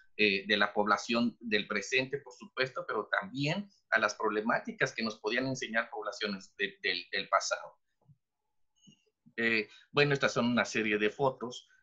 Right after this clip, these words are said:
¿no? Y vamos a llegar a la icónica foto en donde, eh, gracias de ese intercambio de diálogos,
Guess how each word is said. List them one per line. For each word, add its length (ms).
¿no? 300
Y 100
vamos 320
a 40
llegar 440
a 80
la 160
icónica 540
foto 440
en 180
donde, 420
eh, 300
gracias 500
de 120
ese 160
intercambio 640
de 140
diálogos, 640